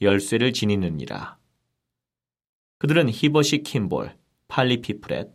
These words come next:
올슨 프렛, 올슨 하이드, 윌리엄 스미스, 존 테일러,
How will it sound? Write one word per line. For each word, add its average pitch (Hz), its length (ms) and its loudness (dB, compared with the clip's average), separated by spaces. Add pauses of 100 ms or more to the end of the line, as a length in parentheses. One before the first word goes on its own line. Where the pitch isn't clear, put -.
(280)
올슨 120 480 2
프렛, - 280 -8 (400)
올슨 104 360 2
하이드, 82 500 -4 (360)
윌리엄 123 420 4
스미스, - 560 -6 (480)
존 139 300 4
테일러, - 520 -4